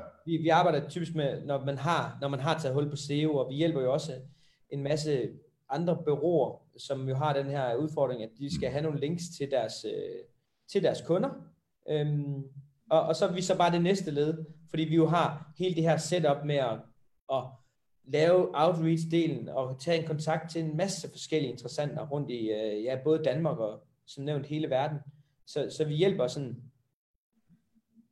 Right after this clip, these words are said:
Speaker 1: hvem der nu engang har brug for hjælp inden for det her felt, fordi det er enormt tidskrævende.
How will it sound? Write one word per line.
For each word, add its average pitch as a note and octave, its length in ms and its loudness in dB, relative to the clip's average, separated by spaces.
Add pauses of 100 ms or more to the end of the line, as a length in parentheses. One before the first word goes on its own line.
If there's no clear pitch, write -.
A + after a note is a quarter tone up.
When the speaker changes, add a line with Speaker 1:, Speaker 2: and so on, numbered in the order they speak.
Speaker 1:
hvem E3+ 240 -2
der D3 120 0
nu D#3 100 0
engang D#3 280 2
har C3+ 80 -2
brug D3 220 -6
for - 60 -4
hjælp C#3+ 180 -2
inden C3 160 -4
for C3+ 60 -6
det C3+ 100 -2
her B2+ 80 -2
felt, C3 220 -4
fordi D3 160 -6
det C#3+ 100 0
er D3 40 0
enormt E3 340 0
tidskrævende. A#2+ 600 -6